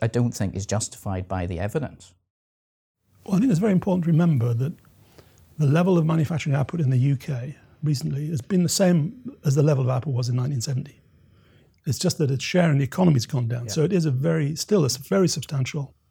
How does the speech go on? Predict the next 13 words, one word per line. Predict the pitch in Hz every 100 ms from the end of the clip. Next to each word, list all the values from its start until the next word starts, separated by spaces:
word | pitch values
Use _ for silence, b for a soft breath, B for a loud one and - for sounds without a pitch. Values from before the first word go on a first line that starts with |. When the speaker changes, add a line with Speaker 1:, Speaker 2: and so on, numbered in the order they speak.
| B B B B
Speaker 2:
economic | 165 160 143 143
activity. | 131 - 160 147 147 117 _ B B B B -
The, | 180 185 196 - -
the | - 180
big | 160 254 208
shift | - 240 160 - -
in | 262 160
the | 151
way | 151 160
that | 147 123
business | 170 165 135
is | 131
organised | 160 147 127 127 143